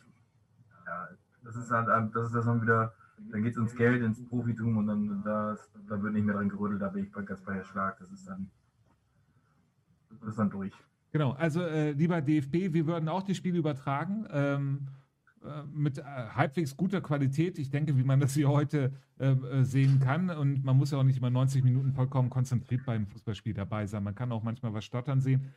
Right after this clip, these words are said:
Speaker 2: Außerdem sieht man dann die Fouls auch besser, so würde ich es, äh, generell kommentieren.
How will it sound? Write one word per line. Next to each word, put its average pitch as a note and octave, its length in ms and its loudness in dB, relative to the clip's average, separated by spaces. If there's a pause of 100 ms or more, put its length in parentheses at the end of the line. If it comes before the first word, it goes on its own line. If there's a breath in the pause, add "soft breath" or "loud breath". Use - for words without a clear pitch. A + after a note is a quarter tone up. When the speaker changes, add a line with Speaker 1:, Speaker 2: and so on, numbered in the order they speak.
(120)
Speaker 2:
Außerdem C#3 300 0
sieht C3+ 160 2
man D3 100 0
dann C3+ 140 6
die B2+ 80 6
Fouls C#3 400 -2
auch A#2 120 -6
besser, A#2+ 320 -4
so G#2+ 160 -6
würde A2 160 -2
ich A2+ 160 -6
es, A2+ 180 -8
äh, A2 320 -6 (300)
generell A#2 360 -2
kommentieren. A#2+ 640 -4